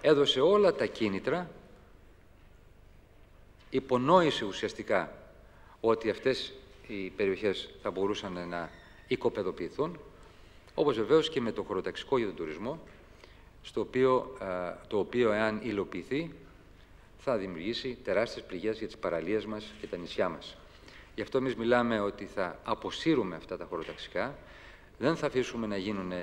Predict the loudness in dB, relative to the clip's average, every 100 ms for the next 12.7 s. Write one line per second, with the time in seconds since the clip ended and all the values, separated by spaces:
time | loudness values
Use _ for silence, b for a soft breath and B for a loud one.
0 | -6 -2 0 0 -4 -6 -2 2 2 0
1 | -4 -8 -8 -8 -8 -14 -12 -4 -2 -2
2 | -4 -6 -8 -6 -6 -4 -6 -10 -18 B
3 | B B B -8 -8 0 6 8 8 4
4 | 2 0 -2 -6 -14 -14 -6 -6 -4 -8
5 | -8 -8 -8 -10 -10 -10 -12 -14 -16 -20
6 | -20 -20 -20 -16 2 6 6 4 -8 -8
7 | -8 -8 -4 0 0 0 -2 -8 -6 -6
8 | -6 -8 -8 -10 -6 -6 -6 -10 -16 B
9 | B B B B B B B -14 2 4
10 | 6 4 0 -2 -2 0 2 2 0 -2
11 | -4 -4 -4 -4 -4 0 2 2 0 -4
12 | -4 -6 -6 -2 -2 -2